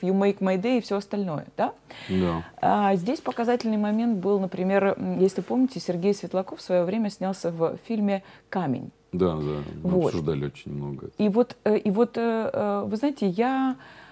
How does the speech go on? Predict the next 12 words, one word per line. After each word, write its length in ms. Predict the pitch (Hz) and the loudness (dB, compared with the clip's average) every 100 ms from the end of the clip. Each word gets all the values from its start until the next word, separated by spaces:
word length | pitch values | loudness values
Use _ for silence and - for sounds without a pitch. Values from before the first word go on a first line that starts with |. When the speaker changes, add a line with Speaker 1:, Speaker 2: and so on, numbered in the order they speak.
| - - | -20 -10
Speaker 1:
а, 380 | 185 190 185 - - - - - - | -6 -4 -4 -6 -16 -20 -20 -12 -4
ждала 1080 | 180 165 208 226 214 185 175 170 202 226 - - | -2 4 4 6 4 4 2 -2 -4 -6 -10 -8
этой 380 | 196 185 190 180 | -4 -2 0 -2
премьеры, 1000 | - 190 185 147 143 143 147 175 214 226 | 0 0 0 0 0 0 0 0 2 0
я 160 | 185 175 | 0 -2
пошла 320 | 175 - 202 | -4 -4 -6
в 80 | - | -4
кинотеатр, 760 | 190 185 - 165 143 143 - | -4 -4 -2 -2 -2 -4 -4
я 120 | 208 | -2
посмотрела 520 | 202 - 180 170 175 165 | -4 -4 -6 -2 0 0
этот 220 | 165 - | 0 -6
фильм, 380 | - 226 277 | -4 0 0